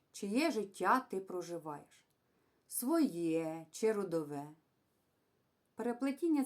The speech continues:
це коли ти повторюєш чиюсь долю, навіть якщо ніколи не знав чи не знала тієї людини.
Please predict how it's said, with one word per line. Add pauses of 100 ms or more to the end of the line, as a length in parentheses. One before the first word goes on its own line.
це
коли
ти
повторюєш
чиюсь
долю, (680)
навіть
якщо
ніколи (580)
не
знав
чи
не
знала
тієї
людини.